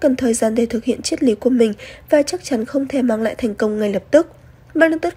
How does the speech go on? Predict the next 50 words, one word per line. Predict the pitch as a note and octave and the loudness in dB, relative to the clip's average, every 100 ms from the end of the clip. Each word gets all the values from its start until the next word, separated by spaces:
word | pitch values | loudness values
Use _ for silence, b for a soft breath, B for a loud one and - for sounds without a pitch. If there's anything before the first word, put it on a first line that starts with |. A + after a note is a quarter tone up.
| - | -2
cần | A3 G3+ | -2 -2
kiên | G3 G3 | -4 -2
nhẫn. | A3 D#4 - - - - - - - - - b b b b b - | -2 -4 -10 -20 -20 -20 -20 -20 -20 -20 -20 b b b b b -2
Ba, | B3 C#4+ C#4 - - | 2 4 2 -4 -4
tầm | G#3+ G3+ | -4 -2
nhìn | F#3+ | -4
dài | G3 F#3+ | -2 -4
hạn. | G#3+ A#3 - - - - - B B B B | 0 -2 -2 -12 -20 -20 -20 B B B B
Arsenal | E4+ E4+ D4 C#4+ C4 | 0 2 2 2 2
có | A3 G#3 - | 0 -2 0
kế | G#3 | -2
hoạch | B3 C#4 | 0 -4
chuyển | - C4 A3+ | 0 0 0
nhượng | A#3+ | 0
hiệu | B3+ - | 0 0
quả | B3 G#3 B B B - | 2 2 B B B 2
và | D#4 | 2
họ | D#4 B3+ | 2 -2
sắp | - F4 | 0 -2
trở | - C#4+ | 0 0
lại | A3+ G#3 | 0 0
với | G#3 | -4
sân | G3+ B3+ A3+ | -2 -2 -2
chơi | - A#3 | 0 -2
Champions | G#3+ G#3 G3 | -2 -6 0
League. | C#4+ - B B B B | 0 0 B B B B
Arsenal | C#4+ D4+ D4 B3+ A3+ | -6 -4 -2 -2 -2
đã | G3 | -6
nhắm | G#3 G#3 G#3 | -6 -4 -2
đến | G#3 | -2
những | - | -2
cầu | - B3+ | -2 0
thủ | B3+ | -2
sẵn | G#3 - C#4 | -4 -6 -6
sàng | - C#4 | -4 -2
làm | A#3 A3+ | 0 -2
việc | A3+ - | -4 -4
cho | B3 | -4
Mikel | A3 A3 B3+ | -4 -2 -4
Arteta, | - D4 B3 A3+ A#3+ A#3+ B B B | -2 -2 -2 0 0 0 B B B
bất | D4 - | -2 0
kể | D#4+ B3+ | 2 2
họ | B3+ - | -2 -4
có | G#3 | -6
chơi | - C4 A#3 | -2 -2 0
mọi | A3 | 0
trận | G#3 B3 G#3+ | -2 -6 -4
đấu | G#3+ | -4
hay | A#3+ | -4
không. | B3 C4+ B3+ | 0 4 4